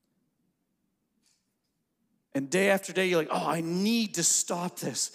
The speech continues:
But you keep finding yourself in the same situation over and over and over again, and it's bringing you down. It seems hopeless. But you know you need to change.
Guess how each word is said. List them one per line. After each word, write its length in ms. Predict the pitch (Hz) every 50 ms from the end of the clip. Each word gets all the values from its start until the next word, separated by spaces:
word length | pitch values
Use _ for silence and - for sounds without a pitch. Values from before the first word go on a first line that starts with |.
| - - - - _ -
But 140 | 180 -
you 40 | 170
keep 200 | - - 233 233
finding 580 | - - - - 202 196 208 214 220 214 202 180
yourself 600 | 170 156 151 - - - 175 151 147 185 - -
in 280 | 185 - - - - 180
the 60 | 165
same 320 | - - - 208 214 208
situation 840 | - - - - - - 180 160 160 170 190 196 - - 160 143 127 - - - 185 - -
over 460 | - 196 220 214 202 165 160 147 143
and 160 | 147 156 160 -
over 420 | 214 196 202 208 190 156 151 147
and 160 | 143 147 151
over 440 | 156 165 185 190 196 180 185 185 165
again, 280 | 156 147 151 147 147 135 226 254 180
and 40 | 185
it's 140 | 196 185 -
bringing 540 | 156 - - 170 190 214 226 233 226 220 214
you 160 | 185 180 175
down. 480 | 151 139 - 165 160 175 170 165 147 - 269 254 196
It 120 | 208 202
seems 600 | - - - - - 226 226 226 214 208 185 -
hopeless. 880 | - - - - 208 214 214 208 - 170 143 123 107 - - - - - - _ - - - -
But 100 | - 240
you 160 | 196 202 226 220
know 480 | 226 220 220 226 233 240 247 254 254
you 220 | 254 208 214 220 214
need 220 | 208 208 196 -
to 60 | 175
change. 680 | - - - 214 208 170 156 139 123 113 - - - -